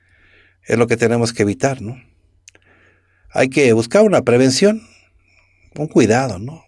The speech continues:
Previo. Esa es la prevención, un cuidado previo. Bueno, que los alimentos siempre estén bien cocinados. Recuerde que los cubitos de hielo también pueden estar contaminados.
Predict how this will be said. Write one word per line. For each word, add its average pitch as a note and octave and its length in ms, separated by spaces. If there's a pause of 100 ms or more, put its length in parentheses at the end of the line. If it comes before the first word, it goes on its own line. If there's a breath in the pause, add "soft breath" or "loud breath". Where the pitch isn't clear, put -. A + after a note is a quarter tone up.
(120)
Previo. G#2 560
Esa A2+ 100
es C#3+ 60
la D#3 80
prevención, A2+ 520
un C3 60
cuidado A#2 320
previo. A2+ 420 (1300 soft breath)
Bueno, F3 220
que - 140
los - 220 (140)
alimentos A#2+ 500
siempre C3+ 300
estén B2+ 240
bien A2+ 180
cocinados. A2+ 800 (880 loud breath)
Recuerde B2 400
que A#2 100
los G#2 160
cubitos A2+ 400
de G2 120
hielo C#3 280
también G#2+ 320
pueden G#2+ 240
estar G#2 280
contaminados. F#2+ 920